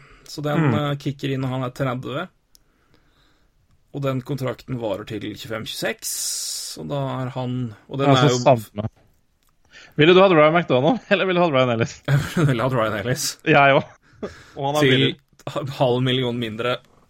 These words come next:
Speaker 1: og nå mo-, ingen
Speaker 2: Gitt.
Speaker 1: klausul.
Speaker 2: Og han er to år, to år yngre. <laughs>
Speaker 1: To, to, to år yngre, ja. Eh, kontrakten til McDonough er jo da sju år.
Speaker 2: Ja, det er sju.
Speaker 1: Eh,
Speaker 2: Ja.
Speaker 1: på en cap hit på seks, eh,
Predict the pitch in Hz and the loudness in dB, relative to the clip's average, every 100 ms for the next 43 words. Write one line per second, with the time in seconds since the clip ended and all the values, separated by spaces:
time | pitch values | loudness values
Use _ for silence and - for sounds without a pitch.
0 | - 139 127 127 127 123 110 - - 143 | -10 -4 -4 -2 -4 -4 -8 -10 -4 -4
1 | 123 110 120 147 120 131 190 143 _ 151 | -4 -6 -2 0 0 0 -4 -6 _ -6
2 | 139 143 139 - 139 - 123 117 113 _ | -4 -4 -8 -12 -10 -6 -6 -6 -12 _
3 | _ _ _ _ _ 156 131 127 127 165 | _ _ _ _ _ 0 4 4 4 2
4 | - - 370 453 466 - - - - 143 | -2 -8 -6 -4 -4 -6 -6 -8 -6 -4
5 | 123 110 113 123 - - - - - 143 | -4 -8 -8 -8 -10 -16 -20 -18 -6 -2
6 | 156 160 147 139 - 151 147 139 135 127 | 0 -2 0 0 -2 -2 0 2 0 -2
7 | 123 131 117 120 117 - - 127 117 120 | -4 -2 -2 0 -2 -4 -10 -8 -8 -4
8 | 180 226 185 - _ _ _ _ _ - | -2 -2 -6 -14 _ _ _ _ _ 2
9 | 131 143 143 120 117 110 110 110 120 110 | 6 6 6 2 -2 -6 -4 -2 -2 -4
10 | 127 117 113 123 113 120 - - 120 - | -10 -4 -4 -4 -6 -6 -8 -6 -6 -8
11 | - - - 117 110 110 110 | -16 -14 -10 -6 -4 -4 -6